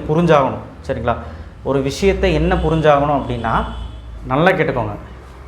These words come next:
நம்ம வந்து கண்டிப்பா வந்து பாத்தீங்கன்னா,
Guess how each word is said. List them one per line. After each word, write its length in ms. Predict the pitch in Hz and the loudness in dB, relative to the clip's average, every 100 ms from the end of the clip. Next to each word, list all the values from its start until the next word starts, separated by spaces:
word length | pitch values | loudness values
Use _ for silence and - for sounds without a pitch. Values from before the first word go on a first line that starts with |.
| - - - - - - - - - - - - - - 139 | -18 -18 -18 -16 -14 -12 -12 -12 -14 -16 -18 -18 -10 2 4
நம்ம 240 | 147 156 151 | 6 6 6
வந்து 240 | 170 226 | 4 2
கண்டிப்பா 540 | 151 147 196 226 233 214 | 2 2 2 2 2 2
வந்து 140 | 185 175 | 2 2
பாத்தீங்கன்னா, 520 | 160 147 139 139 156 | 2 2 0 0 0